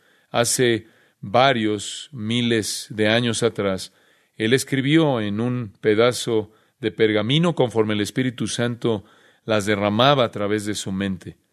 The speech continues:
Y ver que hoy en día son vivas y poderosas, penetrantes, cautivadoras, veraces,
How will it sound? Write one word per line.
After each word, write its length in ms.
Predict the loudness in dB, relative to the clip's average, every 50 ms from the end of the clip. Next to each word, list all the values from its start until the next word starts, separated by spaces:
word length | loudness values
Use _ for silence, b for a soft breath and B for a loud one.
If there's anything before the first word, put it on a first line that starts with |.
| _ _ _ _ _ _ _ _ _ _
Y 140 | -6 -2 2
ver 340 | 6 6 6 6 4 0 -2
que 220 | -2 0 2 4
hoy 240 | 4 2 2 0 -2
en 100 | -4 -2
día 320 | 0 2 2 2 2 2
son 380 | 0 -2 -2 -2 -2 -2 -2 0
vivas 420 | 2 2 2 2 2 0 0 -2
y 80 | -6 -6
poderosas, 880 | -4 -4 -2 -2 0 2 2 2 2 2 0 -2 -2 -2 -2 -4 -10 b b b b b b b b
penetrantes, 1080 | -6 -4 -2 -2 -4 -4 -4 -2 0 2 2 0 -2 -2 0 0 0 0 -4 -8 -12 _ _ _ _ _ _
cautivadoras, 1040 | 0 2 2 2 0 -2 -4 0 0 0 2 2 4 4 4 4 4 2 2 0 0
veraces, 800 | 0 0 2 2 2 0 0 0 -2 -4 -4 -4 -4 -6 -12 _